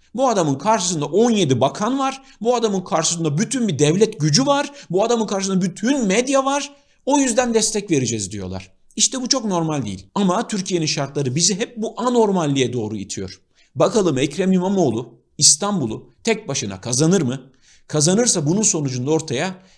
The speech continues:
nasıl bir tablo çıkar, nasıl bir atmosfer oluşur hep beraber göreceğiz. Ama yerel seçim İstanbul demek şu anda. Erdoğan bu hafta sonu İstanbul'da yeniden Büyük İstanbul mitingi yaptı. Ekrem İmamoğlu'nun rakibi Recep Tayyip Erdoğan.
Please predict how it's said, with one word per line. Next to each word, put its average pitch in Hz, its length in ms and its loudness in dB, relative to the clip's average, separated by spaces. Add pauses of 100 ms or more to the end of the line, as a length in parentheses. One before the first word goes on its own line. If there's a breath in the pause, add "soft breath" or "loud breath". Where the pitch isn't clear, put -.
(100)
nasıl 185 420 2
bir 135 80 -2
tablo 117 260 -2
çıkar, 156 380 -4
nasıl 180 180 -2
bir 170 60 0
atmosfer 147 400 -4
oluşur 131 420 -4 (220 soft breath)
hep 202 220 -6
beraber 135 440 0
göreceğiz. 139 760 -2
Ama 147 440 -4 (140)
yerel 165 300 2
seçim 165 520 -4 (340)
İstanbul 110 500 0
demek 95 240 -8
şu - 120 -6
anda. 95 240 -6 (180)
Erdoğan 196 460 2
bu 233 100 6
hafta 240 160 -2
sonu 175 180 0 (140)
İstanbul'da 175 960 2 (140)
yeniden 185 640 4
Büyük 185 260 4
İstanbul 151 420 2
mitingi 123 400 0
yaptı. 87 320 -8 (260 loud breath)
Ekrem 170 340 0
İmamoğlu'nun 185 500 2
rakibi 190 500 -4
Recep 170 280 4
Tayyip 135 260 0
Erdoğan. 95 340 -8